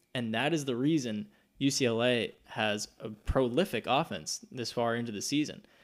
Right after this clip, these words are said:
They're averaging seventy-five points per game. It's not world-breaking numbers, but, I mean, it is what it is. They, they run a very slow, methodical offense, one of the th-, slowest paced teams in the country, and they still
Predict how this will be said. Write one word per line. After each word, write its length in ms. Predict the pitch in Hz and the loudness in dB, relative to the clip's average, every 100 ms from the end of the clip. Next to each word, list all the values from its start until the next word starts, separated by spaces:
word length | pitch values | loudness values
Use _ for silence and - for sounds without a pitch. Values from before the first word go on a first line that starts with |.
| _ _ | _ _
They're 120 | 117 | 0
averaging 360 | 151 190 175 123 | 0 0 -2 -4
seventy-five 920 | - 143 147 143 135 - 117 127 - | 2 2 4 2 2 4 4 4 0
points 260 | 123 117 | -4 -4
per 140 | - 107 | -2 -2
game. 320 | 117 117 113 | -2 -2 -2
It's 160 | 107 | -4
not 300 | 127 131 135 - _ _ _ - | -2 0 0 -4 _ _ _ -14
world-breaking 800 | 117 135 135 131 143 135 123 113 | 0 4 4 4 4 4 2 0
numbers, 480 | 123 143 110 101 - | 0 0 0 -2 -4
but, 340 | 110 110 - - - _ _ _ - | -2 -2 -4 -20 -20 _ _ _ -10
I 120 | 113 | -4
mean, 340 | 117 113 107 107 _ _ _ _ _ _ _ - | -2 -2 -4 -8 _ _ _ _ _ _ _ -4
it 180 | 135 120 | 0 4
is 180 | 147 127 | 4 4
what 140 | 117 | 4
it 100 | 110 | 6
is. 200 | 139 110 | 4 4
They, 200 | 120 117 | 2 2
they 140 | 110 | 2
run 220 | 117 127 139 | 0 0 0
a 80 | |
very 240 | 117 131 117 | 2 2 0
slow, 420 | - - 117 127 | -2 -2 0 0
methodical 560 | 117 110 123 123 110 113 | 0 0 2 2 2 4
offense, 500 | 117 - 123 131 - | 2 2 -2 -2 -4
one 140 | 110 | -4
of 160 | 107 113 | -6 -6
the 140 | 107 | -8
th-, 160 | - - | -8 -12
slowest 720 | - - 120 120 127 117 - | -6 -4 0 2 2 0 -4
paced 340 | 127 120 - | -4 -2 -4
teams 300 | - 127 123 | -4 -4 -2
in 80 | 113 | -4
the 60 | 104 | -4
country, 500 | - 135 117 107 - | -4 -4 -2 -2 -2
and 120 | 107 | -6
they 120 | 104 | -6
still 580 | - - 151 143 123 | -6 -2 4 4 4